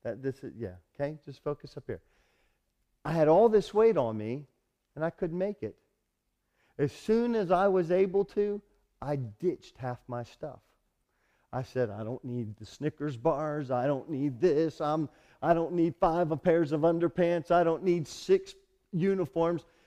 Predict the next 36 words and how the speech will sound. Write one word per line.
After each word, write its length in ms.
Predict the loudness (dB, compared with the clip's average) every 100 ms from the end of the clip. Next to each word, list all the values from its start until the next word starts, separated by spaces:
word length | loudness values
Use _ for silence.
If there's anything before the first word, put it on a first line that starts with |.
| _ _ _ _ _ -2
The 80 | 2
next 320 | 2 2 0
time 160 | 0
we 160 | 2 0 -2 -4
went 260 | 0 0 2
on 100 | 0
a 60 |
mission, 480 | -2 -4 -4 -6 -8 _ _ -6
my 180 | 0 0
rucksack 640 | 2 2 0 -4 -6 -4
was 160 | -6 -6
a 100 | -6 -8 -2
third 300 | 0 0 -2
of 80 |
the 80 | -8
size 460 | -10 -6 -4 -6 -8
it 120 | -10
was 200 | -8 -8
before. 520 | -6 -8 -6 -6 -8 -14 _ _ 0
I 140 | 2
took 320 | 2 0 -2 _
one 360 | -4 0 2 0
change 360 | -4 -6 -4 -6
of 120 | -8
clothes 380 | -8 -8 -14 _
just 300 | -12 -12 -12
in 100 | -16
case, 380 | -12 -14 -16 _ _
period. 400 | -8 -6 -6 -10 -8
That 160 | -8
was 100 | -6
it. 220 | -8 -8 _ _ _ _ _ _
Nothing 260 | -6 -2 -2
else. 300 | -2 -6 _ _ _ _ -18
Just 240 | -18
a 40 | -18